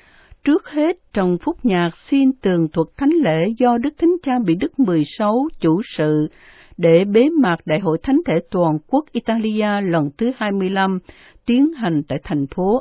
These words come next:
Ancona. Tiếp đến, Kim Loan và Linh Tiến Khải xin gửi đến quý vị bài phỏng vấn Linh mục Xavier Tinliet, niên trưởng các triết gia Âu Châu, về Đức Giêsu của các triết gia và mầu nhiệm sự dữ.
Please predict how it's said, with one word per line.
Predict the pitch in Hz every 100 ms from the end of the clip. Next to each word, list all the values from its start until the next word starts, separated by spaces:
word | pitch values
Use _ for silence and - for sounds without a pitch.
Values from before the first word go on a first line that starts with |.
| -
Ancona. | 202 185 - 185 180 180 175 170 _ _ _ _ _ _ _ _
Tiếp | - 220
đến, | 196 190 190 220 302 _ _ -
Kim | 254 254
Loan | 262 247 240
và | 185
Linh | 175 226
Tiến | - 277 311
Khải | 208 156 175
xin | - - 254 247
gửi | 160
đến | 175 247
quý | 262 294 359 -
vị | 165 151 180
bài | 175 165 156
phỏng | - 147 196
vấn | 226 262 339 311
Linh | 247
mục | 196 151
Xavier | - 220 214 208 208 202 196 - _ _ -
Tinliet, | 208 196 196 196 202 - - - _ - _
niên | 254 269 277 -
trưởng | 175 175
các | 214 269 -
triết | 311 359
gia | 247
Âu | 240 247 247 -
Châu, | 254 240 240 - _ _
về | 165 175 165 156
Đức | 233 -
Giêsu | - 214 208 - 220 208
của | - 151
các | - 269 -
triết | 277 - -
gia | 208 208 202 - _
và | - 160
mầu | 160 156
nhiệm | 147 151 147
sự | 160 165 147 151
dữ. | 160 147 151